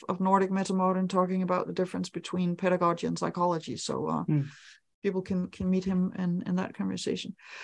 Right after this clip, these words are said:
Speaker 1: Um, and so where we are right now is that, uh, we're probably facing a new joint point. And some people talk about a,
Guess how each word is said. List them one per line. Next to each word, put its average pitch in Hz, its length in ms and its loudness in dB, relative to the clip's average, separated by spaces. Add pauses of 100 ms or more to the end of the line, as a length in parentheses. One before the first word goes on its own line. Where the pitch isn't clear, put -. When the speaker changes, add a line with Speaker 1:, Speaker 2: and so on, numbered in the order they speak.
(360)
Speaker 1:
Um, 202 680 8 (320)
and 220 200 6
so 233 280 12
where 233 280 12
we 233 160 12
are 277 240 12
right 240 220 6
now 202 340 4
is 202 220 0
that, 196 340 4
uh, 196 240 6 (160)
we're 202 240 6
probably 208 300 8
facing 208 460 6
a 226 60 4 (100)
new 285 300 8
joint 196 320 10
point. 180 360 2
And 180 500 0
some 208 200 4
people 202 260 2
talk 190 260 4
about 185 320 6
a, 180 160 4